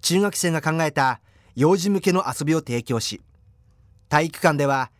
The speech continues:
地域の野菜や特産物など、藁科自慢の店が大集結します。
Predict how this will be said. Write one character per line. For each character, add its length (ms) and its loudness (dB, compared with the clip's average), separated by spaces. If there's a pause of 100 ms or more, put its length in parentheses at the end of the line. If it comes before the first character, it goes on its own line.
(160)
地 180 -2
域 160 -6
の 120 0
野 120 -2
菜 220 0
や 180 -2 (220)
特 200 -4
産 200 0
物 180 -4
な 80 0
ど、 140 -6 (720)
藁 180 4
科 200 -4
自 120 -6
慢 120 2
の 120 0
店 220 -2
が 100 0
大 180 -2
集 140 -2
結 220 -6
し 100 -6
ま 60 -6
す。 240 -10